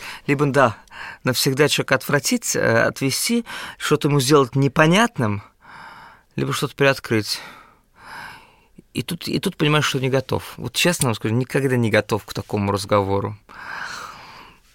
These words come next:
Э, последнее, то, то, то думаешь, и я начинаю з-, как-то так с-, г-, «Господи, помоги, помоги, вразуми». И начинаешь просто слушать, слушать, слушать человека, слушать, просто впитывать словами всё, что он говорит, потому что,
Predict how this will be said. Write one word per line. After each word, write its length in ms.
Э, 460
последнее, 520
то, 220
то, 180
то 420
думаешь, 640
и 100
я 180
начинаю 280
з-, 140
как-то 380
так 220
с-, 200
г-, 160
«Господи, 480
помоги, 520
помоги, 380
вразуми». 380
И 180
начинаешь 320
просто 200
слушать, 440
слушать, 540
слушать 380
человека, 360
слушать, 540
просто 240
впитывать 400
словами 320
всё, 140
что 160
он 80
говорит, 200
потому 160
что, 80